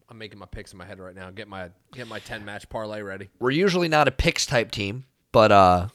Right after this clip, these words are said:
Speaker 2: we're gonna make a
Speaker 1: Type.
Speaker 2: pick. Me and you are gonna go for a pick on, uh, one of these games. You have,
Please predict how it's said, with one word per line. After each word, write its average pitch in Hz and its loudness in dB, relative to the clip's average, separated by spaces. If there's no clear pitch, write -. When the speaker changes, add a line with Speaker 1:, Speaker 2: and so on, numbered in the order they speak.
Speaker 2:
we're 120 2
gonna 123 6
make 117 0
a 104 -4
Speaker 1:
Type. - 2
Speaker 2:
pick. 120 2
Me 143 6
and 143 4
you 139 6
are 131 6
gonna 113 2
go 110 6
for 107 2
a 95 4
pick - 4
on, 95 6
uh, 92 6
one 110 6
of 110 4
these 85 2
games. 87 -6
You 101 0
have, 107 2